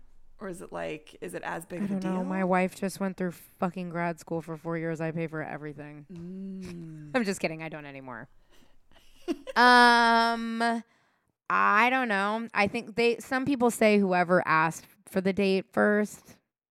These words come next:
Speaker 2: whoever asked the other person on the date should pay.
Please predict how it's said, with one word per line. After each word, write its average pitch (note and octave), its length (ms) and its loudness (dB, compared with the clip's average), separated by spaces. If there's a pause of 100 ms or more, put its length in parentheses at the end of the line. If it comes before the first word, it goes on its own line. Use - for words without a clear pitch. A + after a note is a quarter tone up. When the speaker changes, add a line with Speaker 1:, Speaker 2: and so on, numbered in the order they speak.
(180)
Speaker 2:
whoever F3 320 4
asked E3+ 320 2
the F3 140 -4
other F3 240 0
person F3+ 360 -4
on F3 140 -4
the F3+ 100 -4
date F3 280 -4
should F#3 220 -10
pay. F#3+ 440 -2